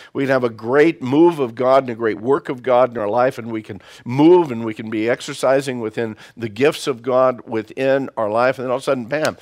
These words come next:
we seem to hit a wall and, like, n-, nothing is going on. And you wonder, "Well, how do, how do we hit these walls?" And I don't know. Uh, I, as I prayed about this and looked at this this week, I'm,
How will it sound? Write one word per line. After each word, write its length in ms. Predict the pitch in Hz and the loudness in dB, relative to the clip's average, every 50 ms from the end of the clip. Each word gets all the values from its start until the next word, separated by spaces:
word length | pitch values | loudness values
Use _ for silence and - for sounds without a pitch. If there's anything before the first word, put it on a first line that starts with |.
| - - - - | -20 -20 -16 -12
we 120 | 135 135 | -10 -8
seem 180 | - 185 175 156 | -6 -6 -4 -2
to 80 | 127 | -4
hit 220 | 113 101 147 143 147 | -4 -2 -2 -2 0
a 40 | |
wall 360 | 120 107 113 117 127 147 139 123 | 0 2 2 4 4 4 2 0
and, 100 | 110 110 | -2 -2
like, 220 | 110 110 - - | -4 -4 -4 -6
n-, 280 | 113 107 107 107 107 - - | -10 -12 -10 -12 -12 -14 -16
nothing 880 | 117 113 101 98 90 110 110 113 113 123 143 175 - 170 139 120 104 - - | -18 -18 -18 -16 -12 -10 -8 -4 0 0 0 0 0 -2 -2 -2 -4 -8 -12
is 160 | 101 98 92 | -12 -12 -10
going 240 | - 107 104 98 98 | -6 -6 -6 -4 -4
on. 180 | 95 95 92 | -4 -4 -6
And 160 | 90 90 85 - - - - _ | -6 -10 -12 -16 -20 -20 -20 _
you 80 | - 127 | -6 -4
wonder, 180 | 135 143 143 | -2 -2 0
"Well, 200 | 135 135 120 120 | 2 2 0 0
how 200 | 113 - 131 151 | 0 0 0 0
do, 100 | 156 131 - | 0 0 -2
how 120 | - 147 165 | -4 -6 -8
do 60 | 190 | -8
we 140 | 220 226 185 | -8 -8 -10
hit 240 | - - 208 - | -8 -8 -8 -8
these 240 | - 139 120 110 107 | -8 -8 -8 -8 -10
walls?" 500 | 110 120 117 127 143 147 131 104 101 95 | -10 -8 -6 -4 -4 -2 -4 -4 -6 -8
And 140 | 98 92 90 _ - - - - | -10 -16 -16 _ -20 -20 -20 -12
I 80 | - 123 | -8 -4
don't 160 | 131 175 160 | -4 -2 -2
know. 240 | 120 110 110 120 - - - 123 | -2 -2 -2 -4 -6 -8 -14 -12
Uh, 420 | 120 113 110 107 104 107 110 - - | -8 -6 -4 -4 -2 -4 -4 -6 -8
I, 340 | 104 117 101 95 92 80 104 107 - - | -8 -8 -8 -8 -8 -10 -12 -16 -18 -18
as 140 | 110 107 - | -14 -8 -4
I 200 | 113 110 107 101 | -2 -2 -2 -4
prayed 360 | - _ _ _ - 143 156 | -6 _ _ _ -2 0 0
about 240 | 151 139 131 127 127 | 2 2 0 0 0
this 240 | - 127 131 - - | -2 -4 -4 -4 -8
and 100 | 113 107 | -10 -6
looked 220 | 113 131 - - | -6 -6 -6 -8
at 140 | 143 123 - | -14 -12 -8
this 260 | 127 117 - - - - | -10 -10 -10 -10 -18 -16
this 280 | - 117 117 113 104 - | -10 -6 -6 -6 -6 -4
week, 240 | 120 135 151 151 - | -6 -4 -4 -4 -4
I'm, 120 | 117 104 | -6 -6